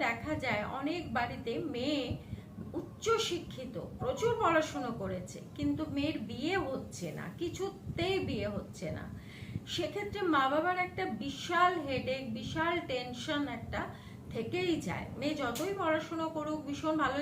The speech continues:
জায়গায় চাকরি করছে, সব কিছুই বুঝতে পারছি, কিন্তু বিয়ে হচ্ছে না তো। এটা তো হচ্ছে আমাদের মা বাবাদের, একটা মেয়ে যতক্ষণ না বিয়ে হচ্ছে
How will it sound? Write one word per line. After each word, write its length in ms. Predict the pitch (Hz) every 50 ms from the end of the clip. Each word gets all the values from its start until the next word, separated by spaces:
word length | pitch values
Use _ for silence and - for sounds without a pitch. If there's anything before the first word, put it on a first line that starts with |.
| 294
জায়গায় 260 | 285 285 285 294 294 294 277
চাকরি 280 | 247 247 247 - 285 277 269 277
করছে, 280 | 262 269 - - 269 254 247 - 262
সব 140 | 233 226 233 -
কিছুই 320 | - 285 - - 294 302 302 226 -
বুঝতে 240 | - - - 277 269 269
পারছি, 280 | 262 247 254 - - 262 262 - - - - - - - 277
কিন্তু 220 | 294 294 294 339 320 - -
বিয়ে 240 | - - 277 320 349 349 339
হচ্ছে 320 | 381 370 370 - - 349 359 320 294
না 80 | 240 214 - - -
তো। 100 | 202 180 170 170 - - - -
এটা 160 | - - 262 269 269
তো 40 | 330 311 302
হচ্ছে 240 | 311 302 - 330 320 302 285 285
আমাদের 320 | 277 294 294 302 311 302 294 285 277
মা 80 | 262 269 277
বাবাদের, 420 | 285 285 294 294 285 294 294 294 285 294 - - - - - - 262
একটা 160 | 277 - 302 285 277
মেয়ে 180 | 277 277 294 285 - 254
যতক্ষণ 460 | 247 240 240 294 294 - - 349 349 349
না 40 | 339
বিয়ে 320 | 285 - 247 277 320 359 339 294
হচ্ছে 280 | 262 - - - 196